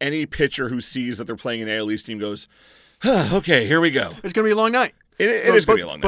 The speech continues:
Speaker 1: night,
Speaker 2: the
Speaker 1: yeah.
Speaker 2: Red Sox and the Yankees, interesting stat, but the Red, both the Red Sox and the Yankees saw among the most pitches, uh, or, uh, j-, had, had the most at bats per inning last year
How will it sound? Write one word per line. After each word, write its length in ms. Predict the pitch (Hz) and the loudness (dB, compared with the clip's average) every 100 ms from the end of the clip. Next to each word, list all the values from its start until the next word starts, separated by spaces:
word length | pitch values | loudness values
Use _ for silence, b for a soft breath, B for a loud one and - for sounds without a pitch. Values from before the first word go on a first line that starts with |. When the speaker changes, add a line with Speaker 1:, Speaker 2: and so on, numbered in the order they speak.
| 175 | 0
Speaker 1:
night, 80 | |
Speaker 2:
the 60 | 175 | 2
Speaker 1:
yeah. 60 | 226 | 2
Speaker 2:
Red 120 | 254 | 2
Sox 300 | 262 240 226 | 0 0 -2
and 160 | 196 185 | -4 -2
the 40 | |
Yankees, 340 | 180 175 151 | -2 -2 -6
interesting 600 | 139 135 175 170 190 175 151 | -8 -8 -4 -4 -4 -4 -6
stat, 260 | - 156 | -2 -4
but 100 | 147 | -4
the 80 | 131 | -6
Red, 300 | 131 160 135 | -2 -2 -2
both 140 | 139 | -6
the 80 | 131 | -4
Red 200 | 131 151 | -4 -4
Sox 340 | - 175 160 - | -4 -4 -4 -6
and 160 | 143 135 | -8 -6
the 60 | |
Yankees 400 | 131 127 131 117 - | -6 -6 -8 -8 -6
saw 340 | - 127 123 | -4 -4 -4
among 420 | 123 120 131 139 | -6 -4 -4 -6
the 60 | 123 | -8
most 420 | 120 123 135 - | -8 -6 -8 -10
pitches, 720 | - 131 - 120 113 110 - - _ - | -10 -10 -8 -8 -8 -10 -12 -14 _ -12
uh, 40 | |
or, 380 | 113 110 117 120 | -8 -8 -8 -8
uh, 260 | 110 117 98 _ 131 | -6 -6 -8 _ -16
j-, 140 | 139 | -14
had, 280 | 117 127 113 - | -10 -10 -10 -12
had 280 | 123 117 113 | -10 -10 -10
the 60 | |
most 400 | 120 123 156 - | -10 -6 -6 -8
at 260 | - 127 107 | -8 -10 -8
bats 360 | 127 120 127 - | -6 -6 -8 -12
per 260 | - 131 - | -10 -12 -10
inning 400 | 123 123 120 92 | -12 -12 -12 -14
last 400 | 90 80 - - | -16 -14 -14 -14
year 260 | 85 78 | -14 -14